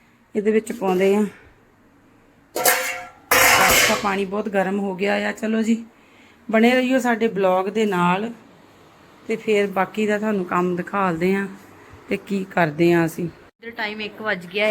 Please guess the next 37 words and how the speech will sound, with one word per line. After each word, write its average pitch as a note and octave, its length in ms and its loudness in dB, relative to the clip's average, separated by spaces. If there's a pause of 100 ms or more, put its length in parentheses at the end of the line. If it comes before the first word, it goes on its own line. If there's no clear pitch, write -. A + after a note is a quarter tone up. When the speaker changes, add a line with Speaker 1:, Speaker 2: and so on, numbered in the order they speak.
Speaker 2:
ਆ A#3 80 -2 (840)
ਤੇ G3+ 100 -6 (640)
ਹਾਂਜੀ, G3 480 -4 (1400)
ਆ F#3+ 120 -4
ਗਏ G#3 140 -6
ਕਿਚਨ A3+ 300 -10
'ਚ। - 140 -14 (100)
Speaker 1:
ਹੋਰ, A3 240 -8
ਹੋਰ G3 180 -8
ਰੱਖ F#3+ 240 -10
ਲੈ G3+ 80 -10
ਕੜਾਹੀ। G3+ 200 -8
ਮੈਂ A3 120 -4
ਤਾਂ A3+ 100 -10
ਪਾਸਤੇ G#3+ 320 -6
ਨੂੰ G3+ 120 -10
ਤੜਕਾ G3 280 -10
ਲਾ F#3+ 120 -8
ਲਈਏ, E3+ 280 -12
ਪਾ F#3 120 -16
Speaker 2:
ਹਾਂ। F3+ 100 -8
Speaker 1:
ਲਈਏ F3+ 360 -10
ਤੇਲ। F3+ 300 -12 (800)
Speaker 2:
ਪਾਸਤਾ F#3 380 -14
ਬੋਇਲ F3+ 280 -10
ਕਰਕੇ F3+ 260 -12
ਰੱਖ G3 240 -8
ਲਿਆ E3+ 120 -10
ਸੀ G#3 120 -12
ਨਾ A3 80 -6
Speaker 1:
ਆਹ A3+ 60 -6
Speaker 2:
ਪਹਿਲਾਂ। A3 160 -6
Speaker 1:
ਦੇਖੋ, G3 400 -8 (1500)
Speaker 2:
ਬੋਇਲ D3+ 240 -8
ਕੀਤਾ C#3 280 -18
ਪਿਆ A#2 220 -16
ਆ। - 840 -20